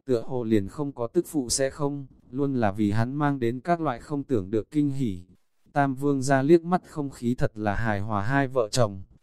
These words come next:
trong mắt hâm mộ chi sắc chợt lóe mà qua, như vậy phu thê sinh hoạt không thể nghi ngờ là hắn sở hướng tới. Chỉ là, sống ở hoàng cung như vậy đại trảo nhuộm nội,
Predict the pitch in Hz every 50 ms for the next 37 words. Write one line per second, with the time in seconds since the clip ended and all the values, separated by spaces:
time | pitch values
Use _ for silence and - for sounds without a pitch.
0 | - - - 139 135 139 156 175 - - 143 147 143 143 139 131 107 98 - -
1 | 147 143 135 - 185 175 - - - 120 - - 107 110 113 120 131 143 135 123
2 | 113 107 98 92 95 - _ _ _ - _ _ _ _ _ _ _ _ _ -
3 | _ _ _ - 151 143 139 143 143 147 147 151 - _ _ - 143 165 170 156
4 | 143 151 139 131 131 - - 147 143 135 - 151 147 139 - 151 147 147 135 135
5 | 110 101 - - - 151 147 131 - 123 98 98 117 139 143 139 127 117 107 101
6 | 104 104 98 98 107 113 127 135 - - 151 113 98 98 113 113 113 117 - -
7 | 117 113 113 123 139 156 - _ _ _ _ _ _ _ _ _ - 117 107 95
8 | 98 107 104 101 95 92 90 92 - - _ _ - - - 113 120 139 139 117
9 | 98 95 107 113 107 104 98 - - 147 147 147 147 151 151 143 139 147 131 113
10 | 113 113 107 110 - - 101 90 92 104 117 113 101 101 107 113 110 110 104